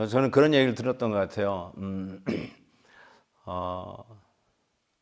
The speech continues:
그, 어, 목사님을 굉장히 이제, 어, 못마땅하게 생각하고 괴롭히는 한 성도가 있었다는 겁니다. 근데 그 성도가, 어, 주일에 결석을 한 거예요.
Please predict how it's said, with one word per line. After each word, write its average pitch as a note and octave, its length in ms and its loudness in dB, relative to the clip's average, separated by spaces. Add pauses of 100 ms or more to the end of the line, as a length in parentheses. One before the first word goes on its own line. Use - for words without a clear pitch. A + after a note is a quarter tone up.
(640)
그, G2 640 0 (1800)
어, - 60 -12 (100)
목사님을 A#2+ 880 4
굉장히 C3 500 2
이제, G#2 380 0 (280)
어, F#2 360 -2
못마땅하게 C3 600 2
생각하고 A2+ 480 0
괴롭히는 A2 560 -2
한 G2 180 -6
성도가 B2 420 -2
있었다는 F#2+ 440 -6
겁니다. D#2 520 -8 (720)
근데 B2+ 220 -2
그 A#2 120 2
성도가, A#2+ 840 2
어, F2+ 300 -6
주일에 G#2+ 1120 -2
결석을 G#2+ 560 0
한 F2+ 120 -8
거예요. D2+ 180 -12